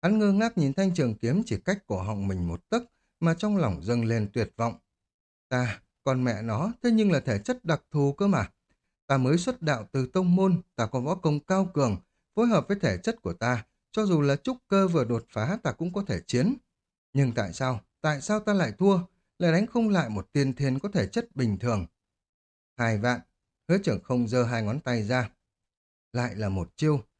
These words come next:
Hai người tiên thiên này quá mạnh mẽ, thể chất đặc thù cũng không sánh bằng. Võ giả dưới đài sợ hãi than. Thương hội Lạc Thủy tìm đâu ra thiên tài có lực chiến mạnh đến như vậy? Một nhóm võ giả kinh ngạc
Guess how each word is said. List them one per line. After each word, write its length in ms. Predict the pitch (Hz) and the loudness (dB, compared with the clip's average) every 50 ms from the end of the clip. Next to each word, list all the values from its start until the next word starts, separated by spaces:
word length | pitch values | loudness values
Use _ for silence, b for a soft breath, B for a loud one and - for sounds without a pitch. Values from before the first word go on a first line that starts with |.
| _ _ _ _ _ _ | _ _ _ _ _ _
Hai 120 | 208 208 202 | 0 2 4
người 420 | 190 170 139 127 120 120 117 104 - _ _ _ _ _ _ _ _ | 4 4 4 4 2 2 0 -4 -6 _ _ _ _ _ _ _ _
tiên 200 | - 170 170 165 | 2 4 4 4
thiên 260 | 160 175 170 160 151 | 2 0 0 0 0
này 180 | 135 107 87 85 - _ | 0 -2 -2 -4 -6 _
quá 180 | 117 131 185 | -4 -2 -2
mạnh 300 | 233 220 160 104 82 98 | 0 0 0 -2 -2 -2
mẽ, 200 | 107 117 135 214 254 247 - _ _ | -2 0 0 -2 -2 -4 -6 _ _
thể 140 | - 139 127 | -4 -2 -2
chất 240 | - - 247 247 - | -2 -4 -6 -6 -4
đặc 180 | 156 147 - - _ | -4 -6 -6 -4 _
thù 200 | 143 135 131 127 - | -2 -2 -2 -2 -4
cũng 120 | 175 175 | -6 -4
không 180 | - 151 131 120 | -2 -2 -2 -2
sánh 320 | - 120 123 180 240 226 | -4 -4 -2 0 0 0
bằng. 200 | 165 113 95 85 - _ _ _ _ _ _ _ _ _ _ | 0 -2 -2 -4 -8 _ _ _ _ _ _ _ _ _ _
Võ 140 | - 208 208 | -2 -2 0
giả 240 | 185 170 120 95 98 | 2 2 2 2 0
dưới 220 | 92 107 139 202 | 0 0 -2 0
đài 280 | 208 165 120 95 87 90 | 0 0 0 0 -2 -4
sợ 260 | - - - 113 - | -6 -4 -4 -4 -4
hãi 240 | 90 98 107 139 196 - | -4 -4 -4 -4 -6 -6
than. 240 | - 131 131 127 110 - _ _ _ _ _ _ _ _ _ _ _ _ _ | -4 -4 -4 -4 -4 -8 _ _ _ _ _ _ _ _ _ _ _ _ _
Thương 140 | - 226 208 | 0 2 4
hội 160 | 202 180 143 | 4 4 4
Lạc 220 | 143 139 131 - - | 4 2 0 0 0
Thủy 240 | - 143 113 95 87 - | -2 0 0 0 -2 -2
tìm 180 | 117 107 98 98 | -2 -2 0 0
đâu 160 | 113 120 117 | 0 -2 0
ra 180 | 117 127 117 | 0 0 -2
thiên 300 | 117 - 143 131 123 123 | 0 -2 -2 -2 -2 0
tài 200 | 123 110 92 85 - | 0 -2 -2 -2 -2
có 80 | - 160 | 0 0
lực 200 | 165 120 - - | 0 0 -2 -4
chiến 260 | - - 120 151 208 | -4 -4 -2 0 2
mạnh 160 | 220 196 151 - - | 2 0 0 -2 -2
đến 180 | 113 139 196 | -2 0 2
như 120 | 220 208 165 | 2 2 2
vậy? 200 | 139 123 120 123 - _ _ _ _ _ _ _ _ _ _ | 2 0 -2 -2 -6 _ _ _ _ _ _ _ _ _ _
Một 120 | 165 170 170 | 2 4 4
nhóm 240 | 160 160 165 202 226 | 4 4 2 2 0
võ 120 | 233 233 | 0 -2
giả 200 | 226 175 127 104 | 0 0 0 0
kinh 340 | 104 - - 214 208 202 190 | -2 -2 0 2 2 4 4
ngạc 200 | 165 123 107 | 2 2 0